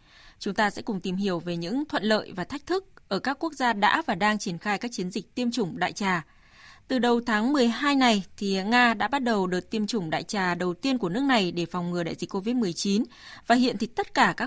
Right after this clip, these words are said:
khu vực của nước này đã tiến hành tiêm vaccine ngừa covid mười chín. À, chúng tôi đã kết nối với phóng viên Anh Tú tại Liên bang Nga để tìm hiểu rõ hơn. À, thưa chị Anh Tú, chiến dịch tiêm chủng vaccine ngừa covid mười chín được người dân Nga đón nhận như thế nào?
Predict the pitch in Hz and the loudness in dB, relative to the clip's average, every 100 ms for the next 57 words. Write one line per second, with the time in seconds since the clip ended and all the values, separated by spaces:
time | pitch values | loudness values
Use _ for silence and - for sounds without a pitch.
0 | - 247 202 - 170 240 247 185 - - | -4 0 0 -2 -4 0 0 0 -4 -8
1 | 190 175 196 214 170 - - 240 226 277 | -6 -4 -4 -4 -6 -8 -4 0 0 -2
2 | - 240 214 165 180 240 214 - 185 190 | -2 -2 0 -2 -2 0 0 -2 -2 -2
3 | - - - - - 185 202 196 220 196 | -4 -16 -20 -18 -8 -6 -4 -2 0 -2
4 | 214 277 208 180 190 190 180 208 - 247 | -4 -2 0 0 -4 -4 -4 -4 -2 -2
5 | 240 214 202 330 - - - 202 220 214 | 0 0 0 -2 -6 -6 -4 -2 0 0
6 | 220 226 220 185 170 180 175 190 156 - | 4 2 2 -4 -6 -4 -2 -2 -2 0
7 | 226 262 254 240 - - - - - 202 | 0 4 2 2 -8 -20 -20 -18 -6 -2
8 | 294 294 - 262 262 233 233 330 269 233 | 0 0 0 0 2 4 4 2 2 2
9 | 269 - - 285 277 240 160 277 - 285 | 2 -2 -2 0 2 0 0 -4 -2 0
10 | 262 208 233 294 320 190 - 196 202 294 | 2 2 0 0 0 0 0 0 0 0
11 | 226 202 185 240 240 247 240 214 202 277 | -2 -2 -2 0 2 2 2 0 0 0
12 | 262 247 247 240 254 185 | 0 -2 0 2 4 2